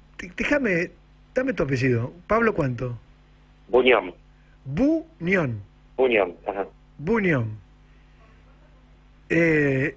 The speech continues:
Speaker 1: es un ejemplo. Chicos, estas son las cosas reconfortantes, son las cosas que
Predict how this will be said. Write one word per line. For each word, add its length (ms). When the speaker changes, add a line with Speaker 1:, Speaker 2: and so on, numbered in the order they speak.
Speaker 1:
es 160
un 80
ejemplo. 500
Chicos, 560
estas 260
son 120
las 100
cosas 280
reconfortantes, 960
son 140
las 100
cosas 280
que 300